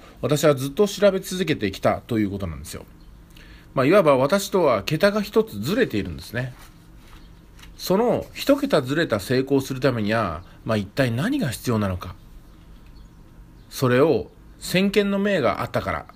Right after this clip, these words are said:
もしくは事業を起こして当たったからでしょとか、価値を提供したからでしょとかいうのは非常につまらない回答です。価値を提供しているなんて街の食堂をはじめ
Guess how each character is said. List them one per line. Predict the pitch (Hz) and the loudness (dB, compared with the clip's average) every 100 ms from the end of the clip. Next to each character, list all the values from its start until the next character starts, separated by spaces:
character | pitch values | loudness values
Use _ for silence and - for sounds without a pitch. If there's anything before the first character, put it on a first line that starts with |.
| - - - - - - - - | -20 -20 -20 -20 -20 -20 -20 -6
も | 120 | -6
し | - | -2
く | 110 | 0
は | 127 - - - | 0 -4 -16 -12
事 | 123 123 127 | -4 0 4
業 | 120 | 4
を | |
起 | 110 | 2
こ | 120 | -2
し | - | 0
て | 107 - | -2 0
当 | |
た | 120 | -2
っ | 151 | 0
た | 196 | 2
か | |
ら | 180 | 2
で | 131 | 0
し | 127 | 0
ょ | 196 | -2
と | 196 | -2
か、 | 104 82 - - - - - - - - - | -10 -12 -16 -20 -20 -20 -20 -20 -20 -20 -16
価 | - 233 | -2 -2
値 | 233 185 | 2 2
を | 139 | 2
提 | 156 156 | 2 0
供 | 156 165 | 0 -4
し | 156 | -2
た | 170 | -2
か | 151 | 0
ら | 120 | 0
で | 104 | -2
し | 110 | 0
ょ | 170 - - | -2 -4 -6
と | 131 | -2
か | 110 | 0
い | 104 | 0
う | |
の | 92 | 0
は | 110 98 - - - | 0 0 -2 -14 -12
非 | - | -4
常 | 123 107 127 | 0 0 0
に | 240 - | -4 -4
つ | - | 0
ま | 131 | 2
ら | 120 | 2
な | 95 | -2
い | 85 | -4
回 | - 85 | -6 -8
答 | 80 | -10
で | 65 | -12
す。 | - - - - - - - - - - - - - - - - - | -14 -16 -20 -20 -20 -20 -20 -20 -20 -20 -20 -20 -20 -20 -20 -20 -2
価 | 160 | -2
値 | 151 131 | 0 -2
を | |
提 | 120 127 | 0 0
供 | 123 120 | 0 -2
し | - | 0
て | 135 | -2
い | |
る | 120 | 0
な | 113 | -2
ん | 98 | -2
て | 101 95 73 92 | -2 -2 -4 -6
街 | 104 110 160 | -4 -2 -2
の | 165 131 | -2 -2
食 | - 135 | -2 -2
堂 | 135 | 0
を | |
は | 120 | -2
じ | 113 | -2
め | 113 113 | -4 -4